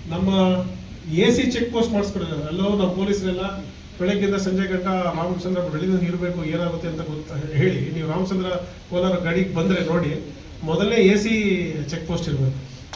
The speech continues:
ಅಂದ್ರೆ ಬರುವಂತ ಜವಾನುಗಳು, ಇವ್ರು ಪೊಲೀಸ್ನವರು, ಟ್ಯಾಲೆಂಟ್, ಬಿನ್-, ಬೇಸಿಕ್ ಮಿನಿಮಮ್ ಕೊಡ್ಬೇಕು. ಇನ್ನೂ ಮುಂದೆ ಹೋಗಿ ಹೇಳೋದಾದ್ರೆ, ನಮ್ಮ ಜಿಲ್ಲೆ, ಆ, ನಮ್ಗೆ ವೆಹಿಕಲ್ಸ್ ಸರ್ಕಾರದಿಂದ ಬಂದಾಗ ತಗೋಬೇಕು.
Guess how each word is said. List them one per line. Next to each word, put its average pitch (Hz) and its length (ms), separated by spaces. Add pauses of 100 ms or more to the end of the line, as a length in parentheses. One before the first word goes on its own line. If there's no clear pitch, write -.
(160)
ಅಂದ್ರೆ 233 480 (240)
ಬರುವಂತ 190 380
ಜವಾನುಗಳು, 170 720 (360)
ಇವ್ರು 165 500
ಪೊಲೀಸ್ನವರು, 160 480
ಟ್ಯಾಲೆಂಟ್, 151 680
ಬಿನ್-, 175 280
ಬೇಸಿಕ್ 226 400
ಮಿನಿಮಮ್ 190 320 (760)
ಕೊಡ್ಬೇಕು. 170 360 (1000)
ಇನ್ನೂ 233 200 (500)
ಮುಂದೆ 185 180
ಹೋಗಿ 185 240
ಹೇಳೋದಾದ್ರೆ, 165 720 (880)
ನಮ್ಮ 185 200
ಜಿಲ್ಲೆ, 202 480
ಆ, 165 160
ನಮ್ಗೆ 185 340
ವೆಹಿಕಲ್ಸ್ 196 440 (500)
ಸರ್ಕಾರದಿಂದ 175 440
ಬಂದಾಗ 170 280
ತಗೋಬೇಕು. 165 760